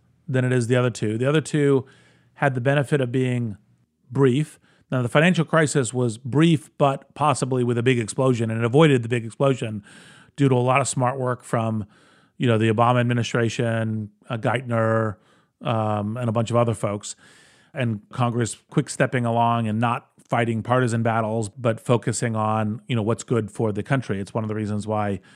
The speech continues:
getting out of partisan battles is really important, 'cause th-, these sorts of things. Side comment.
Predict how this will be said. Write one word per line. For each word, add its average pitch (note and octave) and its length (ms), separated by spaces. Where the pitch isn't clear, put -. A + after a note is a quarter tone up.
getting A#2 260
out A#2 160
of G2 80
partisan A2+ 420
battles G#2+ 380
is G2 120
really G#2 200
important, G#2 420
'cause G2+ 160
th-, A2+ 180
these A#2 240
sorts G#2 200
of G2 40
things. G2 300
Side G#2+ 300
comment. G#2 300